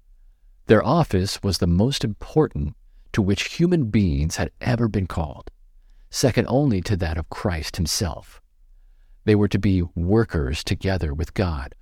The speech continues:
for the saving of men. Philippians chapter two, verses fifteen through seventeen says this,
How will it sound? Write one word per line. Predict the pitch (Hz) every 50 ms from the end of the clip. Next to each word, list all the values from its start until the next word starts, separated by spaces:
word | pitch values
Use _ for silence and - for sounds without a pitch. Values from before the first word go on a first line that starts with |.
| - - -
for | - - 214
the | 185 202
saving | 190 - - - 147 139 117 92 80 69 73 85 - - _ -
of | - 78
men. | 76 80 82 85 71 67 - - _ _ - - - - - - - - - _ _ _ - - - - -
Philippians | 139 160 170 - 113 87 82 85 101 127 - - - - _ _ - - -
chapter | - - 104 101 - - 117
two, | - - - 95 78 73 73 85
verses | 82 82 78 80 - - 87 -
fifteen | - - 98 - - - - 110 110 113 117
through | 117 - 107 117
seventeen | - - 110 104 - 90 - - 82 85
says | 85 - - 98 101 90 -
this, | 110 120 82 - - - - -